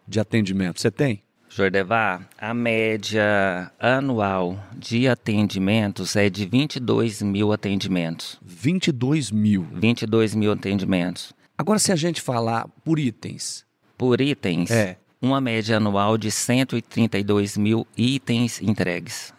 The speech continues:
Speaker 1: Aí tem que ter um trabalho de organização muito grande, né? Um planejamento, né?
Speaker 2: Sim,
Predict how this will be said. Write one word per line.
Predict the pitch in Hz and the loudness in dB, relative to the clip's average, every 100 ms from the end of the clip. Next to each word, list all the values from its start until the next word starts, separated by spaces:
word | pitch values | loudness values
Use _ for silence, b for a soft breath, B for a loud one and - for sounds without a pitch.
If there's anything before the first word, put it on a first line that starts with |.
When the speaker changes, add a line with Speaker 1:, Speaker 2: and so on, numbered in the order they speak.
| b b b b _ | b b b b _
Speaker 1:
Aí | 127 123 110 | 0 0 0
tem | 120 110 | -4 -4
que | |
ter | 113 | -4
um | 101 | -2
trabalho | 113 104 107 | -2 2 2
de | 104 | 2
organização | 110 107 104 104 107 | 2 2 0 -2 -2
muito | 101 | -2
grande, | 104 101 101 98 | 0 2 2 0
né? | 101 - | -2 -4
Um | 104 | -2
planejamento, | 120 113 110 101 127 120 98 | 0 0 -2 0 0 0 -2
né? | 107 107 | -4 -4
Speaker 2:
Sim, | - - 117 | -12 -2 0